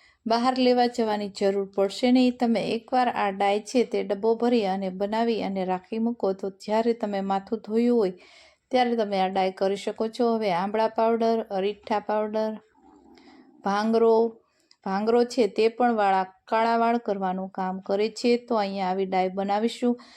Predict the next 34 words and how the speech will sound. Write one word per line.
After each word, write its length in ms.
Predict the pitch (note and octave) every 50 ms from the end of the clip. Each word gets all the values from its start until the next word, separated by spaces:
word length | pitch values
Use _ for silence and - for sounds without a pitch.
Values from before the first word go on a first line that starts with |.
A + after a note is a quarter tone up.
| - - _ _ _
તો 80 | - B3
અહીંયા 220 | A#3+ B3 B3 A#3
એક 200 | A#3 A3+ A#3 A3+ - -
ચમચી 360 | A#3+ A#3 A#3+ A#3 - B3 A#3
આપણે 260 | G#3 G3 G3+ F#3+ F3+
ચિકાખાઈ 600 | F3+ - - - - - A3 G#3+ - A#3+ A3+ A3+
પાવડર 380 | A3 A3+ A3+ A3+ A3+ A3+ A#3 A3+
નાખ્યું 360 | A3 A3+ A3+ A3+ A3+ A#3+ A3+
છે, 160 | A3+ - -
એક 260 | A3+ G#3 F#3+ G3+ G3+ - -
ચમચી 340 | - G3+ G3+ F#3+ - - F#3
આપણે 260 | F3+ F3+ - F#3+ F#3
આંબળા 360 | F3 F3 F#3 G3 G3 G3+ G#3
પાવડર 460 | G#3 G#3 G#3+ G#3+ A3 A3 A3 A3+ A3+ A3+
અને 260 | - G3+ G3 F#3+ F#3
એક 220 | - - G#3 _ -
ચમચી 340 | - G#3+ G#3+ G#3 G3 - G3
આપણે 400 | F#3 F#3 F#3 F#3 F#3+ F#3+ G3 G3 G3 - _ _ _ _ _ _ _ _ _ -
અરીઠા 380 | A#3 A3 A3 A3+ A3 - A3 G3
પાવડર 380 | G3 - F#3 F#3 F#3 F#3+ F#3 F#3
એડ 200 | G3 F#3+ F#3+ F#3+
કર્યો 340 | F#3+ - F#3+ F#3+ G3 G3+ G#3
છે 220 | G#3 - B3+ B3
અને 320 | A#3+ A#3+ A#3+ G#3 G3+ G3+ G3
બધાને 680 | F#3+ F#3+ G#3 G#3 G3 - - - B3 B3+ B3 B3 B3
બરાબર 600 | A#3 G#3+ G3+ G3 F#3+ F#3+ F#3+ F#3+ G3 A3+ A#3 A#3
આપણે 340 | A3 G#3 G3+ - G3+ F#3+ F#3+
મિશ્રણ 500 | F#3+ F#3+ G3+ G3 - - A3+ A#3 A#3+ A#3+
છે 240 | A#3+ - - A3 F#3+
તેને 280 | F#3+ - F#3 F#3 F#3 F#3
બરાબર 480 | F3+ - G3 F#3+ F#3+ F#3 F#3+ F#3+ F#3+
મિક્સ 280 | F#3 F#3+ G3+ G3+ - -
કરી 260 | - - G#3+ A3+ A3+
લેશું. 420 | A3+ A3+ A#3+ A#3 A#3 - B3+ B3+